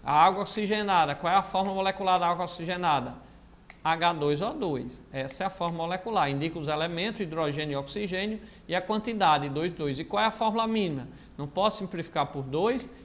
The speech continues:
então a fórmula mínima vai ser H O, tá? H O. Beleza? Pela fórmula mínima eu não sei qual é a substância. A fórmula molecular já me diz qual é a substância. Ó, nós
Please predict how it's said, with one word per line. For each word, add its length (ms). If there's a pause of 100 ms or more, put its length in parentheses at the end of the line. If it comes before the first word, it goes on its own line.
então 160
a 80
fórmula 460
mínima 380
vai 160
ser 260
H 380
O, 200 (340)
tá? 300 (1080)
H 320
O. 160 (380)
Beleza? 440
Pela 240
fórmula 380
mínima 320
eu 80
não 120
sei 280
qual 160
é 80
a 60
substância. 840 (260)
A 80
fórmula 380
molecular 580
já 140
me 160
diz 280
qual 220
é 80
a 80
substância. 720 (400)
Ó, 140
nós 200